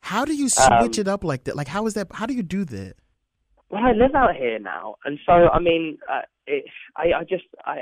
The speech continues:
Speaker 2: I guess I listen to people, and then I rudely, uh, imitate them later on.
Speaker 1: <laughs>
Speaker 2: That's, <laughs> I guess that's how it works.
Speaker 1: And you've been acting for quite some time. Juliet said that, like, you know, this
Speaker 2: Mm.
Speaker 1: is her, her first, like, big film that she's, you know,
Speaker 2: Mm.
Speaker 1: like,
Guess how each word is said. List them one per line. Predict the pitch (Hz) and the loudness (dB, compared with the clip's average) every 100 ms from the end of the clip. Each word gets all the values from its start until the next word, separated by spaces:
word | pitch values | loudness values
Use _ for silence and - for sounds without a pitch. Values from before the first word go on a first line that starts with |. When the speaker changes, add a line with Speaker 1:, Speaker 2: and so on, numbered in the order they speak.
| 165 | -2
Speaker 2:
I | |
guess | 170 165 | -2 -2
I | 156 | -2
listen | 151 165 180 175 | -2 -6 -8 -8
to | - | -10
people, | 127 117 - 117 | -8 -8 -6 -6
and | 120 | -4
then | 120 117 - _ _ _ _ | -6 -8 -14 _ _ _ _
I | 127 | -6
rudely, | 131 139 143 135 135 131 113 _ _ _ _ 131 | -4 -4 -4 -4 -4 -4 -8 _ _ _ _ -6
uh, | 123 123 110 | -2 -2 -2
imitate | 143 127 120 107 | -8 -10 -10 -10
them | 110 110 | -10 -6
later | 113 107 120 139 | -4 -4 -4 -4
on. | 135 - | -6 -8
Speaker 1:
<laughs> | 131 - 113 _ _ 143 | -10 -12 -18 _ _ -8
Speaker 2:
That's, | 147 - - - 233 | -8 -8 -16 -8 -4
<laughs> | - 254 - _ _ _ _ - | 2 0 0 _ _ _ _ -8
I | - | 0
guess | 175 165 | 0 0
that's | 151 151 | -4 -2
how | 143 143 | 0 0
it | 120 | -2
works. | 123 - - _ _ _ _ _ _ _ - _ _ | -6 -8 -14 _ _ _ _ _ _ _ -20 _ _
Speaker 1:
And | 151 147 | -4 -2
you've | 165 160 | -2 -2
been | 156 - | -2 -2
acting | 127 - 127 123 | -4 -4 -8 -6
for | 120 | -4
quite | - 117 | -2 -4
some | - 117 | -4 -6
time. | 131 120 | -4 -2
Juliet | 123 123 123 147 170 | -2 -2 -2 -2 -4
said | 135 117 | -4 -4
that, | 113 85 | -4 -4
like, | 107 107 | -6 -6
you | 120 | -6
know, | |
this | 131 131 120 | -4 -6 -6
Speaker 2:
Mm. | |
Speaker 1:
is | 117 | -6
her, | 110 107 - | -6 -10 -10
her | 113 | -10
first, | 101 - 117 110 | -8 -4 -4 -4
like, | 101 104 | -6 -6
big | 123 113 | -6 -6
film | - 120 107 110 | -6 -4 -2 -4
that | 98 | -6
she's, | 104 107 101 110 | -8 -10 -10 -10
you | |
know, | 95 | -8
Speaker 2:
Mm. | 147 | -6
Speaker 1:
like, | 82 | -8